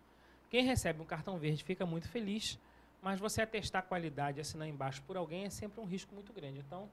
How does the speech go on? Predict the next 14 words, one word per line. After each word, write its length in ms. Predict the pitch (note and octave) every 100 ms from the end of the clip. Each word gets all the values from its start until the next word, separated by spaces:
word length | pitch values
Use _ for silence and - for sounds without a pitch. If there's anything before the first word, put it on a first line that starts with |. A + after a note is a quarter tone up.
| - - - -
é 20 |
um 80 | G3
cartão 400 | G#3 G3 - F#3
que 160 | G3 A3+
gera 260 | D#3 D#3+
responsabilidade, 1000 | D#3 E3 - G3+ A3+ G#3+ G#3+ F#3 E4 - - - - -
mas 200 | F3+ C#4+
que 60 | -
quem 160 | - B3+
recebe 420 | B3+ - G#3+ A3+
se 140 | C4+
sente 260 | - A3+ A3+
muito 220 | G3+ G3
agraciado. 580 | G#3+ G#3 - C#4 D3+